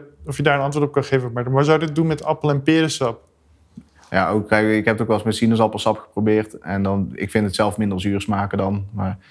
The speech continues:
Speaker 1: Oké.
Speaker 2: de, de, je kunt er, uiteindelijk kun je er van alles, eh, wel mee. En dit, dit is maar, dit is, hij was er niet eens voor bedoeld, maar hij doet het,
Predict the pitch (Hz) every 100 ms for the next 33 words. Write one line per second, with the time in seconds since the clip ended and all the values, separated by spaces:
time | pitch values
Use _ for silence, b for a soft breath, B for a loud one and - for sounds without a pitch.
0 | b b b - 156 160 160 110 98 107
1 | 104 123 113 110 107 107 113 117 120 113
2 | 104 107 110 120 110 - 107 101 101 98
3 | 98 98 101 101 107 104 92 110 98 104
4 | 101 107 78 104 - - 107 113 120 113
5 | 120 120 104 110 123 110 107 104 113 113
6 | -